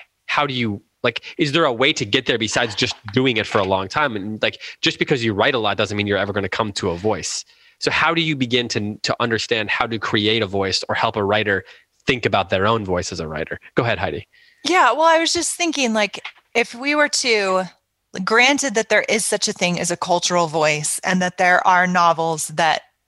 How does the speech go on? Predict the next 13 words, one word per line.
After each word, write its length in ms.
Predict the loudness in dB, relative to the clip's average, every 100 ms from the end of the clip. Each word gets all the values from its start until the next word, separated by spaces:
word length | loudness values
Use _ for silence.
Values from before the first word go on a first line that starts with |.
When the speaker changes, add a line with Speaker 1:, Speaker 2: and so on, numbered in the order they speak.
| -4
Speaker 2:
embody 420 | 0 2 2 0 -2
that. 360 | 0 0 -4 -20 -20 -20 -20 -20 _ -2
If 160 | 2 4
I 180 | 6 6
were 120 | 4
to 140 | 0
put 240 | 0 -2 2
down 460 | 2 2 2 0 -6 -12 _ _
on 220 | 2 4
a 80 | 2
table, 540 | -2 -2 0 2 0 2
like, 300 | 0 -2 -10 _ _ _ _ _ _ -4
a 540 | 0 2 2 2 0